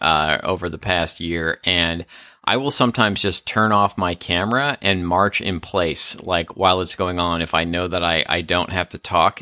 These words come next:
just to keep myself moving, because I can't stand anymore sitting still for that long. And I'm on a movie studio lot, and people will say,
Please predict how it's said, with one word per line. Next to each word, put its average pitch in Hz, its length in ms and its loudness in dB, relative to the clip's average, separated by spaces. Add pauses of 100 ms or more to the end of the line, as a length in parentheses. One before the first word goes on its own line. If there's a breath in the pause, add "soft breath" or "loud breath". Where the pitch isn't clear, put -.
(120)
just 98 380 0
to 101 80 -8
keep 90 240 -4
myself 85 460 -2
moving, 82 500 -4
because 87 340 -2
I 80 120 2
can't 98 480 0
stand 143 400 0
anymore 87 440 -2
sitting 92 320 -2
still 98 300 -2
for - 160 -10
that 78 220 -4
long. 73 300 -8 (380 loud breath)
And 107 260 2 (100)
I'm 127 200 0
on 127 160 2
a 107 100 2
movie 113 300 0
studio 95 460 -2
lot, 123 320 4
and 98 120 -6
people 117 320 -6
will 98 180 0
say, 92 340 0